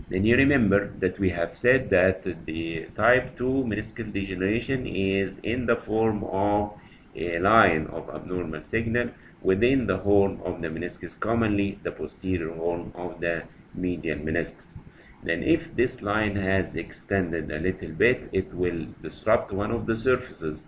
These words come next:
more commonly the inferior articular surface. Then, uh, this tear is originally a degeneration, and by time it has converted into a tear, and so they call this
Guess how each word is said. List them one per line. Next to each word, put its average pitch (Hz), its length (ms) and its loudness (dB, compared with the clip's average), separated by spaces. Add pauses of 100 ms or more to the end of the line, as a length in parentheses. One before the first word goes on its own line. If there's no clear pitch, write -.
(340)
more 123 360 4
commonly 107 600 0
the 85 120 0
inferior 92 640 2
articular 82 560 -6
surface. - 400 -12 (480)
Then, 85 440 2
uh, 87 260 2 (100)
this 151 380 2
tear 127 460 6 (100)
is 95 260 2
originally 104 760 4
a 85 60 0
degeneration, 78 880 0 (400)
and 85 520 4
by 117 300 6
time 131 580 2 (160)
it - 200 0
has 90 200 -2
converted 85 760 -2
into 90 400 -4
a 82 80 -4
tear, 127 420 2 (260)
and 90 380 0
so 139 400 2
they 87 160 0
call 107 300 2
this 92 460 2